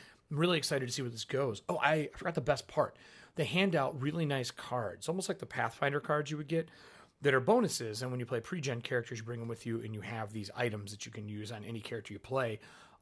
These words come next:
up until you have enough sessions under your belt, you can make a character. I think they might be using this as a stall until they have the rules for character development for their settings, but still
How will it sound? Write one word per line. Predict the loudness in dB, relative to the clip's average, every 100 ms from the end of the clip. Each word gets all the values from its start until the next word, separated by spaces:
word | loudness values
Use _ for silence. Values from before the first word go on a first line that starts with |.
| 2
up | 2 2
until | -2 0 2 2 -2 -6 _ 0
you | 0
have | 4
enough | 6 6
sessions | 4 -2 -2 -6
under | -6
your | -6
belt, | -6
you | -6
can | -8 -8
make | -10
a |
character. | -10 -10 -10 -12 -16 -18 -20 -20 -20 _ -14
I | -8
think | 0 0 4
they | 4
might | 6 6
be | 4
using | 2 2
this | 0 0
as | -2
a |
stall | -2 -2 0 2 4 2 2
until | -2 -2 -2
they | -2
have | -2 2 2
the | 0
rules | -2 0 0 -2
for | -6
character | -8 -8 -6
development | 0 0 0 -6
for | -8 -8
their | -4
settings, | 0 0 -2 -6 -16 -20 -6
but | 2 2 2
still | 2 6 6 6 -4